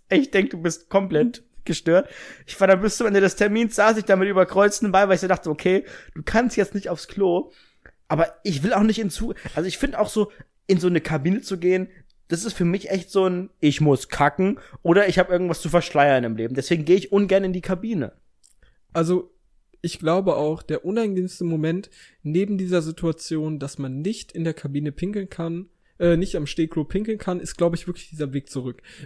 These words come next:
Speaker 2: Weil früher oder später musst du zurück. Es führt kein Weg daran vorbei.
Speaker 1: Ich hab das mal gegoogelt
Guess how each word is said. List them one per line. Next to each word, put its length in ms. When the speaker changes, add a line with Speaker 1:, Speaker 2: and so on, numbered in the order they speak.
Speaker 2:
Weil 100
früher 280
oder 80
später 500
musst 340
du 60
zurück. 480
Es 140
führt 420
kein 420
Weg 360
daran 280
vorbei. 480
Speaker 1:
Ich 80
hab 80
das 160
mal 140
gegoogelt 720